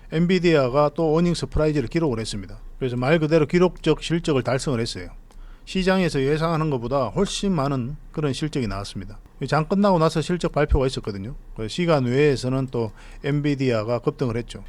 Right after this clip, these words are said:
이 엔비디아에다가 이 두산이 동박적청판 씨씨엘을 납품을 합니다.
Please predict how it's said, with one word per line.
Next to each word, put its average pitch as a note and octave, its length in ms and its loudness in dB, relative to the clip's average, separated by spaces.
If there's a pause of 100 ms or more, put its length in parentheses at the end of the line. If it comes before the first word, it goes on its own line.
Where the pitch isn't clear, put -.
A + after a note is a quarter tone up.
이 D#3 200 -2
엔비디아에다가 D3 1200 0 (240)
이 C#3 100 -2
두산이 C#3 640 -4 (360)
동박적청판 C#3 1040 -4 (100)
씨씨엘을 F3+ 680 0
납품을 C3 380 -2
합니다. G#2+ 300 -8